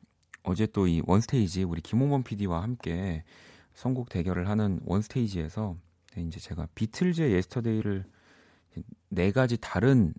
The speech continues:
네, 이 뮤지션들이 커버를 한 걸로 선곡을 해갔었거든요.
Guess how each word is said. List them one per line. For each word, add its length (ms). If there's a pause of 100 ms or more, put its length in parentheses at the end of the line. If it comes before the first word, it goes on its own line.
네, 320 (540)
이 80
뮤지션들이 520
커버를 460
한 300 (440)
걸로 160
선곡을 400
해갔었거든요. 1120